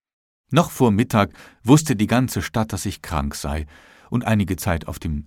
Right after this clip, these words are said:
Lande verbringen müsse. Herr de Chavigny zog mich beim Essen damit auf und sagte lächelnd zum Doktor, er müsse mir weibliche Besuche verbieten.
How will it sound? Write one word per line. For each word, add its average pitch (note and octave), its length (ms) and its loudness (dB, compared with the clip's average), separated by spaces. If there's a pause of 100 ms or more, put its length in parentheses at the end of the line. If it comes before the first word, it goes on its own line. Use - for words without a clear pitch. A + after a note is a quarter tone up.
Lande F#2 300 0
verbringen D#2+ 480 -6
müsse. C#2+ 440 -8 (920)
Herr B2+ 180 2
de A#2 100 4
Chavigny A2+ 760 2
zog - 360 0
mich G#2+ 200 0
beim F2 180 -2
Essen G2+ 300 0
damit F#2+ 360 0
auf C3+ 360 4
und G2 140 0
sagte F#2+ 260 0
lächelnd F#2+ 400 2
zum F2 140 0
Doktor, F#2 420 2 (480)
er A#2+ 140 4
müsse E3+ 320 4
mir C3 360 4
weibliche D#3 600 2
Besuche C3+ 420 2
verbieten. - 640 -2